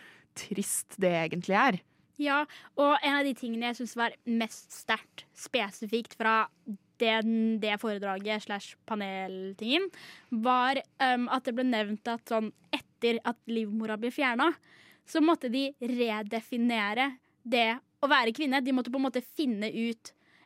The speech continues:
Speaker 2: en ny betydning, sånn, ok, men hva er det faktisk å være kvinne for meg? Og oppdage seksualiteten sin på en helt ny måte, fordi sex har gjort, alltid gjort vondt, fordi man har alltid et, jeg har alltid sagt sånn, "Ja, men det skal bare gjøre vondt,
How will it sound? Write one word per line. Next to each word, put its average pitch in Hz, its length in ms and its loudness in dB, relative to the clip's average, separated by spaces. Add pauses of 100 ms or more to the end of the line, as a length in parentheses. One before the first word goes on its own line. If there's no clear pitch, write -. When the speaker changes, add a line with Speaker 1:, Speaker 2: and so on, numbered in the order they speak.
Speaker 2:
en 262 140 4
ny 254 160 2
betydning, 233 560 -2
sånn, 240 180 -2
ok, 226 220 -4
men 233 180 0
hva 226 220 2 (240)
er 208 80 -4
det 208 120 -6
faktisk - 380 -10
å 240 60 -2
være 214 180 0
kvinne 220 380 -6
for 214 160 -10
meg? 311 320 2 (340)
Og 247 280 6 (280)
oppdage 226 760 -2
seksualiteten 220 1200 -6
sin 226 320 -2 (600)
på 262 80 -4
en 247 120 4
helt 254 260 0
ny 262 140 0
måte, 269 420 0
fordi 247 280 -4 (280)
sex - 400 -4
har 302 220 4
gjort, 285 340 2
alltid 226 380 0
gjort 233 180 -6
vondt, 294 300 0
fordi 247 200 0
man 240 160 0
har 233 200 2
alltid 220 240 -2
et, - 160 -18 (720)
jeg 262 100 2
har 233 80 2
alltid 226 160 -6
sagt 233 180 -2
sånn, 233 100 0
"Ja, 226 120 0
men 240 120 2
det 240 80 0
skal 247 160 0
bare 240 140 2
gjøre 220 420 0
vondt, 302 320 0